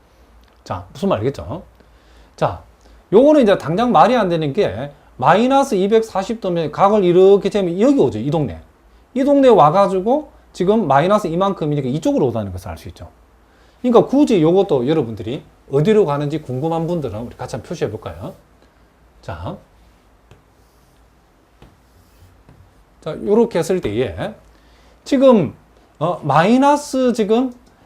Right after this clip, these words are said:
예, 이백사십 도라고 하는 것은, 자, 선이 이렇게 있죠. 예. 요렇게 돌아가야 쟀을 때에 요게 마이너스 삼분의 사 파이, 마이너스 이백사십 도죠. 그런데 요렇게 재어가지고 음의 방향으로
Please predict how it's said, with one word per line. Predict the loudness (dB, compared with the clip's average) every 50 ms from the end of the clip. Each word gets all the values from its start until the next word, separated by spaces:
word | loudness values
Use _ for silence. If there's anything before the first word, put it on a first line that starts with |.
| _ _ -4
예, | -2 -2
이백사십 | -2 0 -2 0 2 2 2 0 0 -6 -14 -10 -8 -6 -4 -4 -4 -4 -6 -8 -4
도라고 | -2 0 0 0 0 -2
하는 | -4 -6 -6 -6 -4
것은, | -6 -6 -4 -6 -6 -6 -8 -10 -12 -16 -18 -14
자, | -12 -12 -12 -14 -16
선이 | -10 -6 -4 -2 -2 -2 -4 -6 -8 -12 -10 -4
이렇게 | -2 -2 -2 -2 -2 -4
있죠. | -6 -6 -8 -12
예. | -12 -10 -10 -12 -12 -14 _ _ _ _ _ _ _ 0
요렇게 | 2 2 2 2 0 -2 -4 -4 -2 0 0 -2
돌아가야 | -2 -2 -2 -2 -2 0 -2 -2 -2 -2 -2 -4 -6 -10 _ _ _ _ _ _ _ _ -4
쟀을 | 0 0 0 0 -2 -4 -4
때에 | -2 -2 -2 0
요게 | -2 -2 -2 -2 -4 -4 -6
마이너스 | -8 -8 -6 -6 -4 -4 -6 -6 -6 -8 -10 -10 -8 -6 -6 -6 -8 -10 _ _ _ _ _ _ _ _ _ _
삼분의 | -18 -12 -8 -8 -6 -4 -4 -4 -2 -4 -4 -6
사 | -8 -12 -16
파이, | -14 -14 -14 -14 -12 -10
마이너스 | -6 -4 -4 -4 -4 -4 -4 -6 -6
이백사십 | -4 -6 -6 -8 -10 -16 -14 -14 -16 -16
도죠. | -16 -18 -18 -18 -20 -20 _ _ _ _ _ _ _ _ _ _ _
그런데 | 0 4 4 6 6 4 4 2 2 0 -4 -10 _ _ _ _ _ _ -2
요렇게 | 2 2 4 4 2 2 2 2
재어가지고 | 6 6 6 8 8 6 4 4 2 0 0 0 0 0 0 0
음의 | 2 2 4 4 2 2 0
방향으로 | 0 0 -2 0 0 0 0 0 0 0 2 2 2 2 0 -2 -8